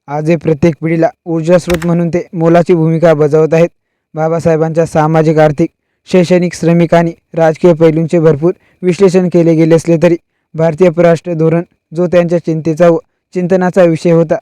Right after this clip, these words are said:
त्याकडे भारतीय विचारवंतांनी हेतुपुरस्पणे साफ दुर्लक्ष केले आहे. दहा ऑक्टोबर एकोणीसशे एकावन्न रोजी केंद्रीय मंत्रिमंडळातील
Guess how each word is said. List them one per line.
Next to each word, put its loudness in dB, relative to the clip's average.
त्याकडे 2
भारतीय 0
विचारवंतांनी 0
हेतुपुरस्पणे 0
साफ 2
दुर्लक्ष -2
केले 2
आहे. 2
दहा 0
ऑक्टोबर -2
एकोणीसशे 0
एकावन्न -4
रोजी 0
केंद्रीय 0
मंत्रिमंडळातील 2